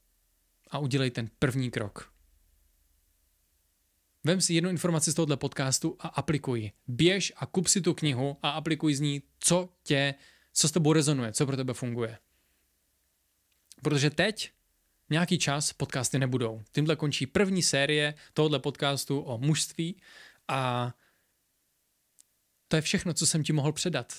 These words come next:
Víc už toho není. To všechno, o čem jsem mluvil a tahle kniha, to je ono. Tak běž a něco s tím udělej. Teď je ten čas.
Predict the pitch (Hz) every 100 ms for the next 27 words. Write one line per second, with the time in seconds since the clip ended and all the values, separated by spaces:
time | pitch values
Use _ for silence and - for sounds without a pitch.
0 | - _ 143 170 233 - 151 170 175 143
1 | 107 - _ _ _ _ - - 202 185
2 | 170 180 160 156 147 151 165 - 156 151
3 | 147 - 139 113 - _ - 170 156 123
4 | 101 _ _ _ _ _ _ - - -
5 | _ _ _ _ 143 151 147 127 135 139
6 | 127 120 113 101 - 127 123 113 107 110
7 | -